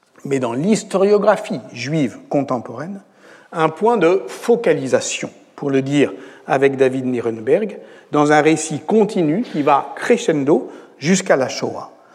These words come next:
Un récit qui rabat le présent sur le passé. Je rappelle la formule de Lévinas, le présent,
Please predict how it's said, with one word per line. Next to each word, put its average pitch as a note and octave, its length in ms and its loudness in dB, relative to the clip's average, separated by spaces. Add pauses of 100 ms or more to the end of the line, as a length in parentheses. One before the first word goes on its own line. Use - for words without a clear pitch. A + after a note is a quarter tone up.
(160)
Un C#3+ 100 2
récit D#3+ 380 2
qui D3+ 220 0
rabat C3 1000 -2
le D#3 160 2
présent D3+ 500 0
sur C#3 220 -6
le B2 80 2
passé. - 500 -4 (240)
Je - 120 -14
rappelle C3 400 0 (380)
la B2 80 -10
formule C#3+ 360 2
de C3 60 4
Lévinas, B2+ 720 -2 (460)
le C3+ 80 -4
présent, C#3+ 580 0